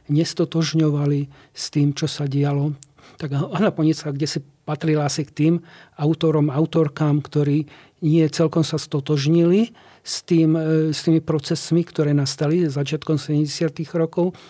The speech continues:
ale zároveň ešte, e, nejak-, nejakým radikálnym spôsobom nevystupovala, e, voči tomu, voči tomu režimu alebo voči, neprotestovala. E, čiže, e,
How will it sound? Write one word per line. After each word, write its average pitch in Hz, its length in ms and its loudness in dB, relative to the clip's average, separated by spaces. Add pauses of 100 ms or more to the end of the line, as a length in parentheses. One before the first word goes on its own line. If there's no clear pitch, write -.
(240)
ale 156 240 2
zároveň 160 480 2
ešte, 151 240 -2
e, 160 560 0
nejak-, 156 320 2
nejakým 147 320 0
radikálnym 151 560 0
spôsobom 143 640 -2 (320)
nevystupovala, 151 1040 0 (400)
e, 147 160 0
voči 143 320 -2
tomu, 147 640 0
voči 143 240 -4
tomu 139 240 2
režimu 143 560 2
alebo 135 320 -4 (320)
voči, 143 560 -2
neprotestovala. 139 1040 -2 (560)
E, 143 160 -2
čiže, 190 240 2
e, 175 100 0